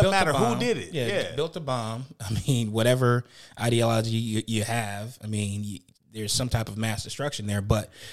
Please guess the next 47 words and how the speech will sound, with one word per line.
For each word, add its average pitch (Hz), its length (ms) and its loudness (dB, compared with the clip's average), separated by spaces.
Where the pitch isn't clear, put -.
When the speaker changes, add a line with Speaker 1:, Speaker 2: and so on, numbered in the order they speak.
Speaker 1:
uh, 110 180 4
the 104 100 -4
president, 117 400 0
of 107 60 -16
course, 104 220 -8
didn't, 107 260 -6
didn't 107 400 -4
comment 110 360 -4
on 98 200 -10
this 110 420 0
because 107 380 2
it's 101 160 -4
not 107 180 0
a 104 240 -6
brown-skinned 110 580 -2
individual, 110 480 -2
uh, 135 40 -2
Speaker 2:
Right. 131 180 4
I 127 60 2
Speaker 1:
most 135 60 0
Speaker 2:
mean, 139 180 0
Speaker 1:
likely 135 160 2
Speaker 2:
the, 110 60 -4
Speaker 1:
that 104 140 -10
did 107 120 -10
Speaker 2:
the, 139 60 -2
Speaker 1:
this 127 140 -4
one. 113 120 -16
Speaker 2:
yeah, 139 280 2
I 131 80 0
mean, 139 220 -4
the 131 80 -6
thing, 226 400 -8
the 131 100 -6
thing 202 300 -4
is 123 140 -4
this, 123 260 0
is 110 140 -6
that, 110 360 -4
you 139 140 -8
know, 123 360 -2
um, 110 600 -6
there's, 151 340 -2
you 151 100 -6
know, 131 120 -2
there's 127 200 -2
terrorism 110 840 -4